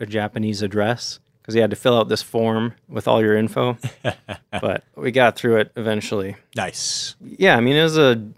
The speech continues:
Speaker 1: decently comfortable experience. I, I got a room with a recliner. I sat in my recliner, leaned back. I brought my sleeping mask and, uh, earplugs.
Speaker 2: Yeah.
Speaker 1: They were playing nice, chill piano music.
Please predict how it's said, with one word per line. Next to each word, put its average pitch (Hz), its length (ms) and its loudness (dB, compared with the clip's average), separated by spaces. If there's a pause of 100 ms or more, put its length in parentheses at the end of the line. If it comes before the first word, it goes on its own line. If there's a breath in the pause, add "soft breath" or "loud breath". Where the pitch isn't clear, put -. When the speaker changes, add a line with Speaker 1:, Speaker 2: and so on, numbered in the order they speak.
(240)
Speaker 1:
decently 110 460 -4
comfortable 107 520 -6
experience. 110 680 -4
I, 110 260 0 (280)
I 107 80 -4
got 110 260 0
a 113 40 -2
room 107 240 -2
with 110 160 -4
a 123 40 -2
recliner. 110 680 -2
I - 280 -20
sat 113 300 -4
in 120 60 -2
my 113 160 2
recliner, 113 680 0 (300)
leaned 117 240 -2
back. 113 420 0 (160)
I 110 60 -16
brought 113 220 2
my 110 260 0
sleeping 120 560 -4
mask 113 480 -2 (100)
and, 110 360 -4
uh, 110 260 -2
earplugs. 120 840 -4 (640)
Speaker 2:
Yeah. 196 140 4
Speaker 1:
They 127 80 6
were 123 40 0
playing 127 360 4
nice, 123 340 0
chill 123 400 0
piano 120 520 -2
music. 120 640 -4